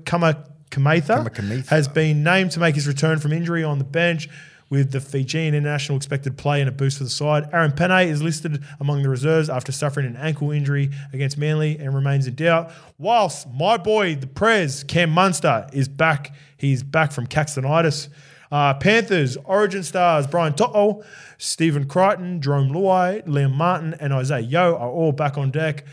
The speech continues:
Speaker 1: So Jamin Salmon goes back to the bench, and Tyron Peachy, Jenkins, Hoskin,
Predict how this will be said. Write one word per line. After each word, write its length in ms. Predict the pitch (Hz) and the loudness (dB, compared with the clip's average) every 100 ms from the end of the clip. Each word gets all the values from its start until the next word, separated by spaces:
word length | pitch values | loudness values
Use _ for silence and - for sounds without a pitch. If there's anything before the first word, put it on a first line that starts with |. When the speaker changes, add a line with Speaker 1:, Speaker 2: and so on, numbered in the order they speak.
| - | -20
Speaker 1:
So 360 | - 175 190 143 | -6 0 2 0
Jamin 360 | - 156 135 | -2 0 0
Salmon 320 | 131 185 185 160 | 0 0 0 2
goes 220 | 156 139 | 2 4
back 180 | 156 139 | 0 0
to 40 | |
the 60 | 123 | 0
bench, 400 | 151 262 269 - - - _ - | 4 4 2 -8 -12 -20 _ -4
and 280 | 156 147 | 0 0
Tyron 340 | 139 160 151 139 | 2 2 2 2
Peachy, 400 | 160 151 160 160 | -2 -2 -2 -2
Jenkins, 540 | 147 147 151 151 147 | -2 0 2 0 -2
Hoskin, 440 | - 151 - 151 | -4 -6 -2 -2